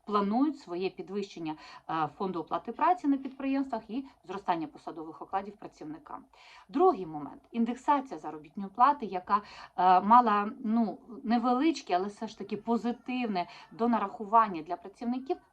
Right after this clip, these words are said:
зупиняється з січня двадцять п'ятого року. І всі ті працівники, хто має сьогодні нараховану індексацію впродовж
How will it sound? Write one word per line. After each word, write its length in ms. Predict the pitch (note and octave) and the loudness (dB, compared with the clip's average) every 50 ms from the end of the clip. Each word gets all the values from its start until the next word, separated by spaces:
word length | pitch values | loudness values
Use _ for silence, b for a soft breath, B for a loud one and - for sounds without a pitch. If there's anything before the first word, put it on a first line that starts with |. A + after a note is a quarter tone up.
| _ - | _ -8
зупиняється 920 | A#3 - E4+ C#4 - D4 D4 C#4+ C#4+ C#4+ C4+ B3+ G3+ D#3+ D3+ - - C3+ | -2 -2 -2 -2 0 0 2 4 4 4 4 2 0 -4 -6 -10 -14 -14
з 180 | - _ _ _ | -14 _ _ _
січня 380 | - G#3+ G3 - - - C3+ | -10 -10 -10 -8 -8 -8 -8
двадцять 480 | C#3 C#3 F3 F3+ F#3+ - - D3 - _ | -4 -2 0 0 0 -2 -6 -16 -16 _
п'ятого 400 | - E3 D#3+ E3 F3 D#3+ F#3 G3 | -12 -12 -12 -10 -8 -6 -6 -4
року. 280 | A3+ A3+ A3+ - C#3+ B B B B B B B | -4 -4 -4 -6 -8 B B B B B B B
І 180 | A3+ G#3+ G#3+ G#3 - | -4 -4 -4 -6 -6
всі 160 | - D#4+ D4+ | -4 -4 -2
ті 160 | D4+ - F#4 | 0 -2 -2
працівники, 760 | F#4 E4+ D4 - - C4 A#3 A#3 A#3 A#3 - - B3+ C4+ C4 | -2 -4 -8 -4 -2 0 0 2 0 -2 -4 -6 -6 -6 -6
хто 320 | C4 - - F#3 F#3 F3+ F#3 B B B B | -6 -6 -4 -2 -2 -2 -2 B B B B
має 400 | F#3+ G#3 A3 G#3+ G3 D#3+ C#3+ - | 4 4 6 6 4 0 -4 -6
сьогодні 380 | _ - - F#3 A3 A#3+ G#3+ G#3 | _ -8 -6 -4 -4 -2 -2 -2
нараховану 580 | G3 G3 F#3+ F#3 - - B3+ A#3+ A3 G#3+ G3+ G3+ | 0 0 0 0 0 0 -2 -2 -4 -6 -8 -8
індексацію 540 | G3 G3+ G3 - - A3 A3 A3 - F3+ | -8 -8 -6 0 2 2 2 0 -2 -12
впродовж 280 | - F3+ D#3+ D#3 D#3+ - | -18 -18 -18 -18 -18 -20